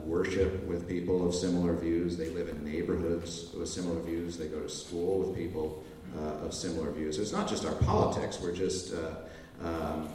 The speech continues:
you know, I mean, ideologically, uh, homogenous as opposed to, you know, racially homogenous. Um, but, uh, although the two are often the same thing.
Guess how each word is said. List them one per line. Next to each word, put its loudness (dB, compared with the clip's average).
you 0
know, 2
I 4
mean, 4
ideologically, 2
uh, -4
homogenous -2
as -8
opposed -4
to, -6
you -4
know, -4
racially 0
homogenous. -8
Um, -2
but, 2
uh, -2
although 2
the -2
two 2
are 2
often -2
the -4
same -4
thing. -8